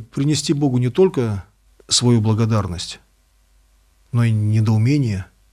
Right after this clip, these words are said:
непонимание, да, свою боль. И в этом смысле его вот эти разговоры с Богом, они действительно очень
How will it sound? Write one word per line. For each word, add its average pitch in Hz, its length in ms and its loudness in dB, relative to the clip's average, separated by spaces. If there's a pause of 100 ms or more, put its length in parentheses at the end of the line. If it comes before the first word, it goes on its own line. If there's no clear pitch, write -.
(200)
непонимание, 110 840 0 (220)
да, 104 160 -2
свою 104 300 -2
боль. 120 320 2 (640)
И 127 80 0
в 151 80 6
этом 180 140 2
смысле 139 380 -2
его 127 380 2
вот 117 100 -6
эти 113 140 -4
разговоры 117 500 -2
с 113 60 -6
Богом, 120 340 -4
они 113 200 -4
действительно 107 640 -4
очень 110 360 -6